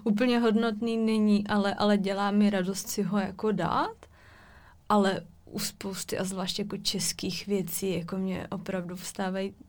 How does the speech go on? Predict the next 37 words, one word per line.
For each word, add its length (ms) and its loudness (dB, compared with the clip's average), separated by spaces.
jako 300 -8
vlasy 340 -4
hrůzou. 540 -6
A 60 8
úplně 280 4
si 160 -2
vzpomínám 580 2
na 100 6
moment, 340 0
kdy, 380 2
kdy 160 4
můj 240 4
muž, 520 0
eh, 320 -2
před 320 -4
šesti 580 -2
lety 280 0
byl 280 0
jako 320 -4
na 160 4
první 340 0
návštěvě 600 0
u 80 -2
nás 300 4
doma. 420 -4
A 60 0
mamka 320 2
celá 340 0
šťastná, 560 2
že 160 6
udělá 400 0
svíčko. 640 -4
Říká, 300 -6
"Mamko, 400 -2
ne, 220 -4
prosím 400 -6
tě, 140 -4